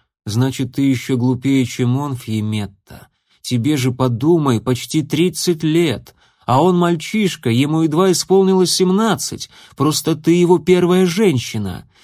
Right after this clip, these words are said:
Неправда, просто я лучшая. И на сей раз я разражаюсь смехом. Вот как? А если ты и вправду лучшая,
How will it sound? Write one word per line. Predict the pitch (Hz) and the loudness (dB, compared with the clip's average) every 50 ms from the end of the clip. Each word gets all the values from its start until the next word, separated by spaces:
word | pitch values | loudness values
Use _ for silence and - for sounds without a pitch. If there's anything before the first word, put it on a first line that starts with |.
| - - | -4 0
Неправда, | 196 220 214 214 226 233 247 240 196 135 107 98 110 98 92 120 - - - - | 0 0 2 2 0 2 2 2 2 0 -2 -4 -6 -6 -6 -8 -12 -16 -6 -2
просто | 190 202 196 - - 220 214 | 0 0 0 0 0 0 0
я | 214 220 220 | 2 2 0
лучшая. | 208 175 131 107 - - - - 120 110 113 117 123 - - _ _ _ _ _ _ _ _ _ _ _ | 0 0 -2 -4 -6 -10 -8 -6 -6 -6 -6 -6 -8 -12 -18 _ _ _ _ _ _ _ _ _ _ _
И | - | -6
на | 110 110 107 | -4 -4 -2
сей | 101 - - 120 117 117 117 | -2 -2 -2 0 0 0 0
раз | 120 120 117 - - - _ _ _ _ _ _ | 0 0 -2 -2 -6 -8 _ _ _ _ _ _
я | - 113 120 113 | -4 -2 -2 0
разражаюсь | 113 104 98 107 110 107 95 107 110 107 104 101 - | -2 -2 -4 -4 -4 -4 -4 -4 -4 -4 -4 -4 -4
смехом. | - - - 107 104 98 95 95 95 - - 120 - - - _ _ _ _ _ _ - | -4 -4 -4 -4 -4 -4 -6 -8 -10 -14 -18 -20 -20 -20 -20 _ _ _ _ _ _ -10
Вот | - 120 120 117 143 165 180 190 190 - - | -6 -4 -2 0 2 4 2 2 0 -2 -6
как? | - 156 143 127 - - - _ _ _ _ _ _ _ - | -4 -2 -2 -2 -2 -4 -10 _ _ _ _ _ _ _ -6
А | - 143 131 | -2 0 2
если | 123 123 123 - 135 139 | 4 2 2 2 0 -2
ты | 127 139 143 143 | 0 0 0 0
и | 135 | 0
вправду | 127 - 135 139 147 151 135 127 139 135 | -2 -2 0 2 2 2 2 2 2 2
лучшая, | 127 123 117 117 110 - - - 131 127 123 123 - | 2 2 2 0 -2 -4 -4 -2 -2 -2 -2 -4 -6